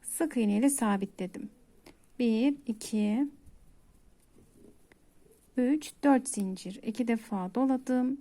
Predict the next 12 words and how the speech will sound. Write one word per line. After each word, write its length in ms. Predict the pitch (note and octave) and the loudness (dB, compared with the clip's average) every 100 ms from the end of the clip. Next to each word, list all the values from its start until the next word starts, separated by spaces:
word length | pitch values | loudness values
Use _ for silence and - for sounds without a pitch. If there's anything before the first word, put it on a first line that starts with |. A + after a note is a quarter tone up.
| - | -2
Bir 200 | B3 A3 | -2 -2
tane 320 | G#3 F#3 F3+ | -8 -6 -4
atlıyorum. 680 | A3+ - C4 B3+ B3 B3 A#3+ - | -6 -4 -4 -2 -2 -4 -6 -4
Diğerine 380 | A3 F#3+ F3+ | -2 -2 -6
geçiyorum. 560 | - - - - - B3 _ - - - _ _ _ - _ _ | -10 -10 -12 -12 -12 -14 _ -20 -20 -20 _ _ _ -20 _ _
Ve 100 | B3+ - | -16 -8
iki, 560 | B3+ A3+ - G#3 G3+ G#3 - _ _ - | -8 -6 -6 -4 -4 -6 -14 _ _ -10
iki, 560 | A#3+ - C4 B3+ B3+ - - - - - - - - - | -10 -8 -4 -4 -4 -10 -20 -20 -20 -20 -20 -20 -14 -8
iki 220 | B3+ D4 | -4 -4
şeklinde 480 | C#4+ G3 - G#3 C4 | -2 -4 -4 -4 -2
trabzan 540 | C4 A3+ G#3+ G3+ G3 | -2 0 0 0 -4
oluşturdum. 680 | F#3 F#3+ - - - - | -4 -10 -12 -12 -14 -12